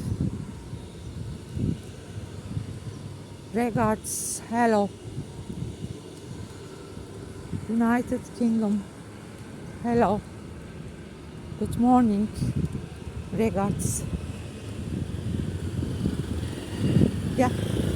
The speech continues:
gel. İtali, Espanol, Norveç, Sweden, Switzerland,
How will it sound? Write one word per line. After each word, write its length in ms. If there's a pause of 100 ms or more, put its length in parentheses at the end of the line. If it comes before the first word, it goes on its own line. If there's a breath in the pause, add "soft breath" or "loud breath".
(220)
gel. 120 (2750)
İtali, 480 (1160)
Espanol, 580 (920)
Norveç, 540 (560)
Sweden, 560
Switzerland, 840